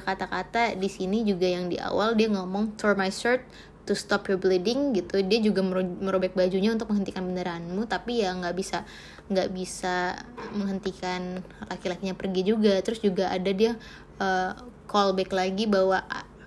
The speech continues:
I'll only hurt you if you let me," gitu ya. "Aku hanya akan terus menyakitimu kalau misalkan kamu membiarkanku," gitu. Jadi kayak, ya udah kita lepasin aja biar sama-sama nggak nyakitin. Intinya sih gitu. Eh, when parties, eh, when the party's over dari Billie Eilish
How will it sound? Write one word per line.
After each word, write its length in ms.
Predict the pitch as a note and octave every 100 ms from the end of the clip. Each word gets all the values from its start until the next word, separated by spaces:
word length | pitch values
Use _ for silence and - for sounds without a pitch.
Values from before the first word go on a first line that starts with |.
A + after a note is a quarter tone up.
| - - -
I'll 240 | G#3 G#3 - G#3+
only 400 | G#3 G3+ G3+ G3+
hurt 400 | G#3 F#3+ - A3
you 240 | B3+ - - -
if 160 | G3+ F#3+
you 60 | F#3+
let 240 | G3+ G#3+
me," 340 | A3+ G#3+ G3
gitu 160 | F3+ -
ya. 340 | E3+ E3 - -
"Aku 140 | -
hanya 340 | C4+ A#3+ G#3+ F#3+
akan 140 | G3+
terus 140 | G3 G3+
menyakitimu 800 | F#3+ F3+ F#3 G#3 A#3+ B3 A3+ G#3+ G#3+
kalau 160 | F#3
misalkan 220 | F#3+ F#3
kamu 120 | F#3 F#3
membiarkanku," 560 | F#3 F3 F3+ F3 G#3+ G3+
gitu. 160 | F3+ F#3
Jadi 220 | F#3 G3+ A#3
kayak, 220 | - - - - - - -
ya 80 | E3+
udah 240 | F3+ G#3 A#3+
kita 240 | - G3+
lepasin 400 | G3 F#3 - F3+
aja 180 | F3+ A3+
biar 160 | F#3+ F#3
sama-sama 320 | F3+ F3+ F#3
nggak 240 | F3+ F3+ F3
nyakitin. 360 | G#3 G#3+ G3 - - -
Intinya 360 | A3 A3+ C4 D4+
sih 160 | C#4 G3+
gitu. 560 | F#3+ F#3+ - F#3+ - A3+
Eh, 320 | G#3 F#3+ - - - -
when 240 | G3 G3
parties, 560 | G#3 F#3+ G3 G3 - - - - - - - - - C#4+
eh, 160 | F#3+ -
when 160 | G#3
the 80 | G#3
party's 360 | A3 G3+ G3+ -
over 440 | G3 G3+ A3 G#3+
dari 200 | G3+ G3
Billie 240 | F#3 F3+
Eilish 560 | D#3+ E3+ G3 C4+ -